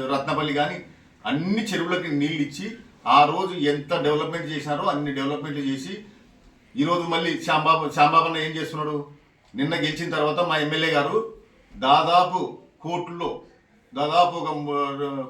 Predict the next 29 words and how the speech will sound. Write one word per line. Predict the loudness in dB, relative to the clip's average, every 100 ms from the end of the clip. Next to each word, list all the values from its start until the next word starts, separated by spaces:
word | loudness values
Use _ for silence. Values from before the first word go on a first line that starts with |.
| -8
కోట్లలో | -8 -8 -6 -4 0 0
ఏ | 2 2
ఊరికి | 2 2 0
అడిగితే | 0 0 2
ఆ | 2
ఊరికి | 2 -4
సిమెంట్ | -6 -6 -6
రోడ్లు | -6 -6 -8 -12 -20 _ _ _ -20 _ -2
ఆయన | 0 2
గెలిచిన | -2 -4 -4
తర్వాత, | -2 -2 -2 -6 -8 -20 -20 -20 -20 _ _ _ -8
ఏ | -2 0 2
ఊరికి | 2 0
అడిగితే | 2 4
ఆ | 4
ఊరికి | 2 -6
సిమెంట్ | -8 -8 -6
రోడ్లు, | -6 -6 -10 -14 _ _ -6
సిమెంట్ | -2 0 2
రోడ్లు | 0 0
ఎక్కడున్నాయి | -2 -2 -2 0 0 0 -8 0
ఆయనే | 0 2
పంపిస్తున్నాడు. | 0 0 -2 -6 -4
ఎక్కడున్నాయి | 0 -2 -2 -2 -2 -2
చూడండి, | -4 -2 -2 -2
మీకు | -2 -4
ఎక్కడ | -4 -4
ఇబ్బంది | -4 -4
ఉంది, | -4 -4 -4 -6